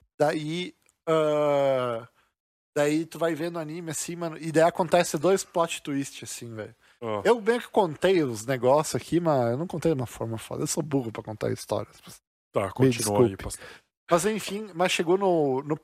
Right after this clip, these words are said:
Speaker 1: no último episódio que acontecem dois plot twists ao mesmo tempo, cara. Que eu achei foda pra caralho, velho, esses dois plot twists. Que foi, ah, que a história da aranha e dos, e do pessoal ali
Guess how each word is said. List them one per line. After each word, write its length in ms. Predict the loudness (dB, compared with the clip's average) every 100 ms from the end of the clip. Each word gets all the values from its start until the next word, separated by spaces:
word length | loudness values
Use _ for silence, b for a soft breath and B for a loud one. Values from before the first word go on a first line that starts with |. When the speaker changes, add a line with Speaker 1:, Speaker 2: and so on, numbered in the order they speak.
| _
Speaker 1:
no 180 | -4 -2
último 340 | 0 0 -2
episódio 400 | -4 0 2 2
que 60 | 0
acontecem 440 | -2 2 2 2 2
dois 340 | 6 6 4
plot 340 | 4 2 2 0
twists 300 | 0 0 0
ao 80 | 2
mesmo 320 | 0 -2 -2
tempo, 380 | 0 0 -2 -8
cara. 180 | -8 -10 b b b _ 2
Que 80 | 6
eu 80 |
achei 320 | 6 6 4 4
foda 640 | -2 0 2 4 4 0
pra 320 | 0 -2 -2
caralho, 560 | 0 2 4 2 -2 -4
velho, 100 | -8
esses 200 | -10 -6
dois 200 | -4 -4
plot 300 | -6 -12 -12 -20
twists. 260 | -20 _ 2
Que 100 | 2
foi, 420 | 4 4 6 4 0 _ -6
ah, 280 | 2 4 2 0
que 280 | 0 0 2
a 100 | 2
história 840 | 2 0 0 2 4 4 2 0 -2
da 200 | 2 4
aranha 720 | 4 2 -2 -4 -6 -10 -12 -10
e 100 | -8
dos, 380 | -4 -2 -4 -6
e 100 | -6
do 100 | -6
pessoal 580 | -6 -6 0 0 2 0
ali 320 | 0 -2